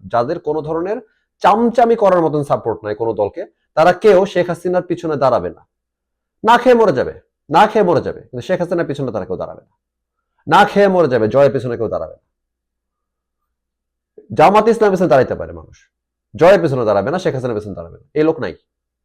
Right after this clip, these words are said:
চামচা গোত্রের কথা আমি বলতেছি না, চামচা গোত্রের কোনো বোধ বুদ্ধি নাই, এবং চামচা গোত্র একটা খুবই ছোট্ট পার্সেন্টেজ। চামচা গোত্র, ওই যে অনেকে বলে না যে তার থার্টি পার্সেন্ট ভোট আওয়ামী লীগের জমা আছে, চামচা গোত্র থার্টি পার্সেন্ট না,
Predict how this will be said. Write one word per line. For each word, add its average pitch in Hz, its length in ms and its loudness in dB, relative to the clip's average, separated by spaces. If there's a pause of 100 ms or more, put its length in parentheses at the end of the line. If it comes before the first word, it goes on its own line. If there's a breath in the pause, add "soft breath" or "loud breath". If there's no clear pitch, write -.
(100)
চামচা 208 360 4
গোত্রের 202 400 0
কথা 165 220 -2
আমি 143 80 -4
বলতেছি 104 340 -4
না, 95 100 -10
চামচা 170 360 0
গোত্রের 196 420 -6 (420)
কোনো 156 180 -4
বোধ 143 200 -2
বুদ্ধি 117 360 -6
নাই, 135 240 -6
এবং 139 160 -4
চামচা 160 360 -2
গোত্র 151 300 -8
একটা 175 140 -12
খুবই 233 220 -10
ছোট্ট - 260 -12
পার্সেন্টেজ। 92 520 -8 (500)
চামচা 165 320 2
গোত্র, 175 520 -4 (420)
ওই 165 80 0
যে 196 80 4
অনেকে 202 220 4
বলে 185 220 2
না 226 140 2
যে 135 100 -2
তার 143 300 -6
থার্টি 151 300 -2
পার্সেন্ট 165 400 -2
ভোট 151 200 -2
আওয়ামী 139 260 0
লীগের 135 240 -2
জমা 127 280 -2
আছে, 175 240 -12 (600)
চামচা 202 320 2
গোত্র 226 240 0
থার্টি 233 240 2
পার্সেন্ট 220 360 0
না, 123 400 0